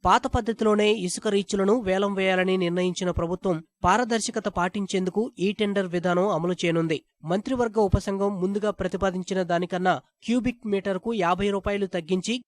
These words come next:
గరిష్ట చిల్లర ధరను ఐదు వందలుగా నిర్ణయించింది.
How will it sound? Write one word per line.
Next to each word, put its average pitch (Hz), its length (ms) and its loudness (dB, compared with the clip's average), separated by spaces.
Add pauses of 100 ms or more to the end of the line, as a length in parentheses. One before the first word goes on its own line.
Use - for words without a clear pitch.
(120)
గరిష్ట 240 280 0
చిల్లర 196 380 0
ధరను 185 420 0 (100)
ఐదు 196 180 0
వందలుగా 196 380 2
నిర్ణయించింది. 165 680 -2